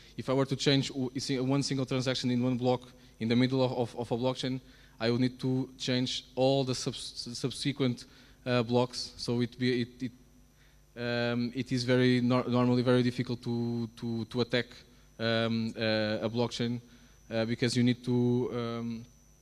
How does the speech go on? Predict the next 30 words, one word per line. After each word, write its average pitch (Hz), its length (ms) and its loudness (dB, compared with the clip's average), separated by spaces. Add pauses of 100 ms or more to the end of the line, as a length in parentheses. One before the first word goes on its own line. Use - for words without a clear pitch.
(300)
change 127 520 4
all 131 260 6
the, 127 340 4
all 127 120 0
the 127 100 0
blocks, 123 440 -4 (300)
um, 127 640 -2
and, 123 300 -4
uh, 123 320 -4 (300)
you 120 100 -4
need 131 140 4
to 135 80 -2
do 131 100 2
it 127 120 0
faster 143 460 -2 (360)
than 120 200 2
the 123 80 0
blocks 127 340 0
are 120 80 0
created 120 400 -2
by 123 140 2
the, 120 280 4
the 120 100 2
honest, 117 420 -2
uh, 117 120 -2
the, 120 220 0
the 117 160 -2
honest 117 260 -2
miners. 107 380 -6 (640)
Um, 113 720 -6